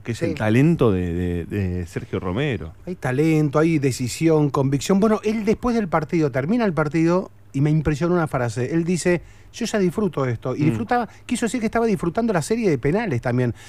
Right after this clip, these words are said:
Speaker 1: Sí.
Speaker 2: Entonces, che, donde todos están así,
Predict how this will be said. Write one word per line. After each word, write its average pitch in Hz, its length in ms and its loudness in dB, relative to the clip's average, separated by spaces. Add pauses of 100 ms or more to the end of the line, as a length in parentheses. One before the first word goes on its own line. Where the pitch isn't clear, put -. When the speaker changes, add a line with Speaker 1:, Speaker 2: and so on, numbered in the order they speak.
Speaker 1:
Sí. 127 60 -4
Speaker 2:
Entonces, 151 360 -2
che, 240 320 -6
donde 175 400 2
todos 226 360 0
están 165 260 2
así, 185 400 0